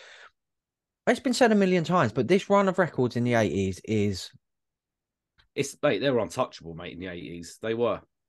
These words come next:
Speaker 1: unrivaled. Just, you just can't beat it. Okay, so on the twenty-ninth of September,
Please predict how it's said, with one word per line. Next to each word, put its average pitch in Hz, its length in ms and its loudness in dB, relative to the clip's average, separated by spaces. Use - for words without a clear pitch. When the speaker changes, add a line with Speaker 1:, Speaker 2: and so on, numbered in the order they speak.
Speaker 1:
unrivaled. 92 720 -2
Just, - 280 -14
you 104 100 -2
just 92 180 -8
can't 101 260 -2
beat 104 180 0
it. - 160 -6
Okay, 131 340 4
so 101 500 2
on 123 400 4
the 110 100 0
twenty-ninth 170 720 0
of 123 80 -6
September, 107 760 0